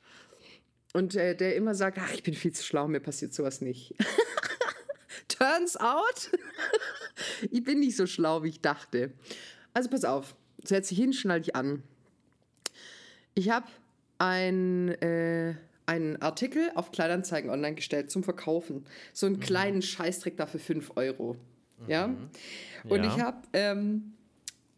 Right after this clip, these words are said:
Speaker 1: diese Direkt-Bezahlen-Funktion, die es da gibt, hab ich noch nicht eingerichtet, weil ich das halt eigentlich nie benutze. Und,
Speaker 2: Mhm.
Speaker 1: ähm, hab aber gedacht, „Ach komm, scheiß drauf, was soll's, ich mach das einfach, ich geb das mit an,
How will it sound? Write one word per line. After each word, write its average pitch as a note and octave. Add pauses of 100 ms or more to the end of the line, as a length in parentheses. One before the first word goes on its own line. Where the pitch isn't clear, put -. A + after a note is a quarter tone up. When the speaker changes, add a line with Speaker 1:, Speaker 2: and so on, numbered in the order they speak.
(100)
Speaker 1:
diese F#3
Direkt-Bezahlen-Funktion, F3+
die D3+
es -
da C#3+
gibt, -
hab E3
ich D#3+
noch E3+
nicht D#3
eingerichtet, D#3+
weil C#3+
ich C#3
das -
halt C3
eigentlich C3
nie D3+
benutze. D3 (760)
Und, D3+
Speaker 2:
Mhm. C#3
Speaker 1:
ähm, D3 (420)
hab F3+
aber F3+
gedacht, F3
„Ach -
komm, D#3 (200)
scheiß D3+
drauf, D3+
was C#3
soll's, D3+
ich -
mach D3+
das -
einfach, D3
ich -
geb D#3
das -
mit C3+
an, B3+